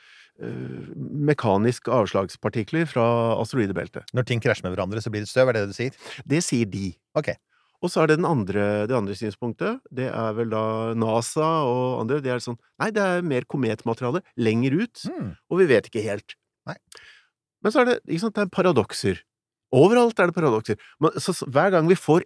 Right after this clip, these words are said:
Speaker 1: ett svar, så får vi i hvert fall to nye spørsmål. Sånn
Speaker 2: Mm.
Speaker 1: at det er, eh, en bratt kurve av sp-, nye spørsmål.
Speaker 2: Altså, ja, og det du egentlig skildrer her, er jo da et forskningsfelt som nå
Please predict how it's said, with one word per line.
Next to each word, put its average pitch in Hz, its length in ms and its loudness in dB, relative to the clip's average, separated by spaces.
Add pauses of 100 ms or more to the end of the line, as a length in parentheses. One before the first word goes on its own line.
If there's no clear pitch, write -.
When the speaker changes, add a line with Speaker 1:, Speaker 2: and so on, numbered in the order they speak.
Speaker 1:
ett - 200 -4
svar, 165 360 0 (440)
så 156 100 0
får 160 60 0
vi 185 60 6
i 151 160 0
hvert - 140 -10
fall 151 160 -2
to 123 240 -4
nye 113 160 0
spørsmål. 92 460 -6 (340)
Sånn 127 100 0
Speaker 2:
Mm. 139 40 6
Speaker 1:
at 147 100 0
det 135 180 -4
er, 120 280 4 (760)
eh, - 60 4
en 143 220 2 (220)
bratt 151 400 0
kurve 151 480 6
av 135 220 4 (340)
sp-, - 220 -20
nye 143 200 0
spørsmål. 90 380 -12 (180)
Speaker 2:
Altså, 147 180 4
ja, 165 160 8
og 139 220 -2
det 131 140 -12
du 131 180 2
egentlig 127 200 -2
skildrer 95 340 -2
her, 180 180 2
er 104 160 2
jo 113 60 0
da 98 260 2
et 113 100 -6
forskningsfelt 107 640 -8
som 113 200 -6
nå 98 80 -4